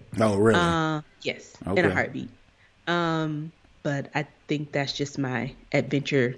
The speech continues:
Speaker 2: nature side. I'm a extreme. I like activities like that. But,
Speaker 1: Okay.
Speaker 2: um, yeah, uh, it's,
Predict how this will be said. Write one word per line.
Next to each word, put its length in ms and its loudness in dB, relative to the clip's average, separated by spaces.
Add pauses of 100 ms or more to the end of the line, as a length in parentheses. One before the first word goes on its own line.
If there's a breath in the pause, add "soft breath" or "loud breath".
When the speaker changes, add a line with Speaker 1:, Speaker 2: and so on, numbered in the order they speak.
Speaker 2:
nature 340 2
side. 340 -2
I'm 200 -6
a 220 -6
extreme. 760 -2 (360 soft breath)
I 80 4
like 180 2
activities 500 -6
like 140 -12
that. 240 0
But, 180 6
Speaker 1:
Okay. 140 -2
Speaker 2:
um, 180 0
yeah, 220 2 (420 loud breath)
uh, 360 2 (120)
it's, 720 0